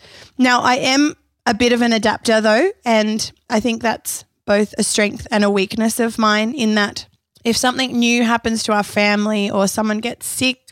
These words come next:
or, you know, something happens, it's often my life and my routine that's, it's often the easiest to,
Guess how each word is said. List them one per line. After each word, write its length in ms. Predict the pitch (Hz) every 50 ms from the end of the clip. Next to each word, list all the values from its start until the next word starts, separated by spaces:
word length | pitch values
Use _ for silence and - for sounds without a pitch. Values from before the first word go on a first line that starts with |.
| _ _
or, 440 | 226 214 202 202 202 202 202 202 - - _ _ _
you 80 | _ 233
know, 380 | 220 214 208 196 196 196 208 - _ _ _ _ _ _ _ -
something 240 | - 294 269 247 233
happens, 540 | 208 208 208 208 208 202 202 202 208 208 - - - - - _ _ _ -
it's 140 | 233 226 -
often 580 | - 247 240 240 - 247 233 233 226 226 233 - _ _ _ _ _ _
my 800 | - 214 220 220 220 220 220 220 220 220 220 220 226 226 214 - _ _ _ _ _ _
life 360 | 220 214 208 202 202 202 -
and 140 | 226 202 202
my 160 | 202 202 202
routine 680 | 208 202 220 226 - - 208 202 196 196 202 214 233 214
that's, 400 | 214 202 - - - - - - _ _ _ _ _ _ _ _
it's 160 | - 320 - -
often 260 | 370 415 415 427 302
the 140 | 269 220 -
easiest 580 | 208 240 262 285 247 233 202 196 190 - - -
to, 140 | - -